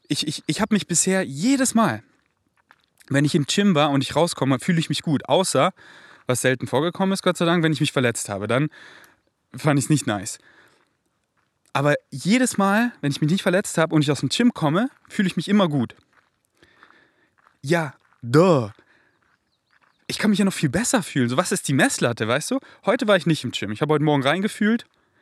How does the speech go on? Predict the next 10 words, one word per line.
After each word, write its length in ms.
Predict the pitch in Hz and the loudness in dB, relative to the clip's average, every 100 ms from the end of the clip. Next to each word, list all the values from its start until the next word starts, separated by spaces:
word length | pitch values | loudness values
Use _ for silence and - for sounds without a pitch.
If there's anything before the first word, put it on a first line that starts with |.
| _ _ _ | _ _ _
Ich 160 | - 113 | -8 -6
so, 120 | 120 | -4
„Nee, 400 | 113 123 127 104 - _ _ _ _ _ - | -2 2 0 -2 -10 _ _ _ _ _ -14
ich 160 | 110 | -6
bin 140 | - 143 | 0 4
hier 100 | 135 | 4
in 80 | |
den 160 | 123 110 | 2 0
Bergen 380 | 127 165 165 156 | -2 0 0 0
so. 300 | 143 151 | 2 2